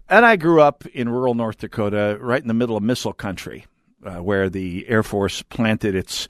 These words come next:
three hundred or so Minuteman missile silos. The Cold War and its int-, potential manifestations as a hot war was all around me.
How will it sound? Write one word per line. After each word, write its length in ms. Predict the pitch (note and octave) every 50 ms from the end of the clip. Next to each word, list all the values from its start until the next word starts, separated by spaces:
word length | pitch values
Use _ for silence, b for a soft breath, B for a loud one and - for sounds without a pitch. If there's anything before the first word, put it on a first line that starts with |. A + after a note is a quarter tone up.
| b b b
three 260 | - - - G3+ F#3
hundred 280 | E3 E3+ D#3+ D3+ C3+ C3
or 60 | B2
so 180 | - - C3+ B2+
Minuteman 460 | C3 B2+ C3 B2 B2+ A#2+ A2+ A2+ A2+
missile 260 | B2 A#2 - A2 F#2+
silos. 540 | - - G2 E2+ E2+ D2+ D2+ D2+ - - - B B B B B B B B B
The 80 | - D#3
Cold 340 | - - C4 D4+ D4+ A#3+ F#3
War 540 | D3+ D3 D3 C#3 C3+ C3 C3 C3 B2+ A#2+ _ _ _ _ _ _ _ _ _ _
and 360 | - F#3+ F2 - C3 C#3 C3
its 380 | A#2 G#2+ - - - - - - _ _ _ _ _ _ _ _ _ -
int-, 720 | C#3 B2 A#2 - - - - G#3 F3+ C3+ - F3+ E3 C#3+
potential 720 | - F3 D3+ - - - D#3 D3+ D3 - - B2+ A#2 G#2+ B B B B B B B B B B
manifestations 1000 | C3 C3+ C#3+ C#3+ C#3 C#3 B2+ - C3 A#2+ - - C#3 C3+ - - B2 A2 G2+
as 60 | G#2+
a 80 | A2+ G#2
hot 360 | - - - C3+ C3+ - -
war 340 | A2 F#2+ G2 G2 G#2 G#2+ - _ _
was 200 | _ - A#2+ G#2+
all 300 | - - C3 B2+ B2 B2
around 400 | A2+ G2+ G2 G2+ F#2+ G2 G2 F#2+
me. 220 | F2+ F#2 C#2+ B1+